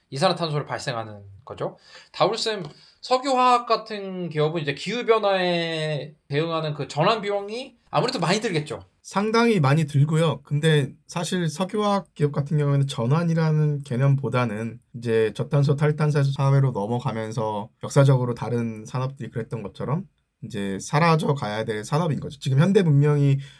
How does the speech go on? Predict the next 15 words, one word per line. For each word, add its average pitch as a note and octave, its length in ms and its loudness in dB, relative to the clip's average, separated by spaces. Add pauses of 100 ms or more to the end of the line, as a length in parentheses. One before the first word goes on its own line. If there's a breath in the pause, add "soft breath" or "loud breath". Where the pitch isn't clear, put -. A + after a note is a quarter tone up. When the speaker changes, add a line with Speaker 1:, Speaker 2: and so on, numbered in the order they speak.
(100)
Speaker 2:
화석연료에 E3+ 640 0
기반한, A2 360 -6
석탄, C#3+ 300 -2
석유, C#3 200 2
천연가스에 C#3+ 480 -2
기반한 A#2+ 360 -2
문명 C3+ 420 2
사회이기 D3 440 0
때문에 A#2 400 -2 (180 loud breath)
당연히 B2 420 2
지금 A2+ 300 -6 (140)
주축 - 300 -12
사업 C#3 300 4
중에 C3 160 -4
하나인데, A#2+ 600 0